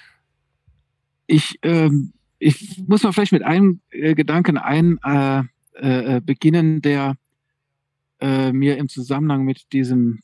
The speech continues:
Persuasions-, äh, Wissen-Modell, äh, äh, begegnet ist, nämlich die, äh, äh, die Beobachtung, dass, äh, je mehr sich Leute mit dem Thema,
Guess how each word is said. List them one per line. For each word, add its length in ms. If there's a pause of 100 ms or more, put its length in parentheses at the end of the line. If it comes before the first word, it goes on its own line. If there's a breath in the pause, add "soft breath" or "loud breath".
(180)
Persuasions-, 920
äh, 40
Wissen-Modell, 1700 (540 loud breath)
äh, 340
äh, 300
begegnet 520
ist, 280
nämlich 440
die, 340 (640 loud breath)
äh, 340 (840)
äh, 280
die 220
Beobachtung, 680
dass, 380
äh, 160
je 200
mehr 300
sich 200
Leute 340
mit 340
dem 160
Thema, 500